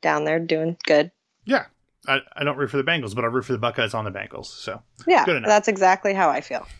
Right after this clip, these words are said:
Speaker 2: Yeah. <laughs> All right. So, um, uh, Alexis, I, I don't wanna talk about this for a second because it's a lot of minutia and nobody pays attention to college basketball at this time of year anyway. But Chris Holtmann is out on the road right now,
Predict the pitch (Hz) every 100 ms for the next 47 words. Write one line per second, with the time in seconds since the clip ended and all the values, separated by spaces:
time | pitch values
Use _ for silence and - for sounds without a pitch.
0 | _ 226 - _ _ - 196 160 - -
1 | - - - 220 190 143 - 233 214 196
2 | - 185 170 165 - 185 - 180 185 180
3 | 180 160 151 165 196 185 185 160 165 147
4 | 135 139 - 131 135 123 _ _ _ 135
5 | 123 127 123 120 - - - _ - 127
6 | - 135 127 131 127 123 139 131 156 135
7 | 127 120 120 117 117 123 123 113 123 107
8 | 113 123 113 113 104 113 107 110 113 -
9 | 117 110 120 - 123 110 104 110 107 180
10 | 175 160 151 - _ _ 139 110 135 -
11 | - - 170 - 151 139 113 104 - _
12 | _ _ _ - 139 131 120 110 - -
13 | 175 - 147 131 110 113 117 110 107 -
14 | 110 107 107